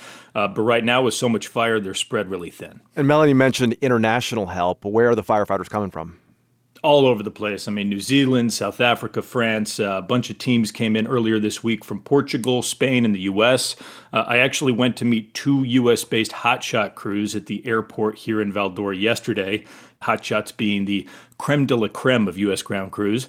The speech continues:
Speaker 1: And for one of the twenty-person teams from Helena, Montana, this was already their second Canadian deployment this year. I asked their acting superintendent, Tig Stoyanov, what the biggest difference was fighting fires here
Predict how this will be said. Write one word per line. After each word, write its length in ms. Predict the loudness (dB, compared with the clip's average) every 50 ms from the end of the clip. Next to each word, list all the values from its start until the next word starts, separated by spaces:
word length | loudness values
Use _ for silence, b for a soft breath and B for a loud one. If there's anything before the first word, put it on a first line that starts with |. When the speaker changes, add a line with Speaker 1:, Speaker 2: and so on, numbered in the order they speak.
| B B B B B B
Speaker 1:
And 240 | 2 2 2 2 2
for 160 | 4 4 4
one 240 | 4 4 2 2 2
of 60 | 0
the 80 | -2
twenty-person 600 | -2 -2 0 0 0 0 0 0 0 0 0 -4 -4
teams 340 | -4 -2 0 0 0 0 -2
from 160 | -4 -6 -6
Helena, 380 | -6 -4 -2 0 0 2 2
Montana, 720 | 2 0 0 -2 -4 -6 -2 0 0 2 2 2 0 -2 -2
this 260 | -2 -2 -2 0 2
was 140 | 2 2 2 0
already 440 | 0 0 0 2 2 2 2 2 0
their 220 | 0 0 0 0
second 680 | 0 -2 -4 -2 -2 0 0 0 0 -2 -4 -6 -6 -10 -8
Canadian 540 | -6 -2 0 2 2 2 2 0 0 0
deployment 640 | -2 -4 -6 -6 -6 -4 -2 0 -2 -2 -4 -6 -6
this 300 | -6 -4 -4 -6 -6 -4
year. 340 | -4 -2 -2 -4 -6 -12 B B B B B B B B
I 120 | -4 0
asked 300 | 2 2 2 2 0 -2
their 140 | -2 -2 -2 -2 -4
acting 380 | -2 -2 -2 -2 -2 -2 -2 -2
superintendent, 960 | -2 -2 -4 -4 -2 -2 -4 -4 -4 -6 -6 -2 0 0 2 2 2 0 0 -4
Tig 280 | -4 -2 -2 -2 -2
Stoyanov, 640 | -4 -4 -2 0 2 2 2 4 4 2 2 2 0
what 80 | -4 -6
the 60 | -4
biggest 340 | -2 -2 -2 -2 -2 -6 -4
difference 480 | -2 -2 -2 0 -2 -2 -2 -4 -4 0
was 300 | 2 4 4 4 2 0
fighting 340 | -2 0 0 2 2 0
fires 420 | -2 -2 0 0 0 2 0 -2 -4
here 460 | -6 -4 -2 0 0 2 0 0 -2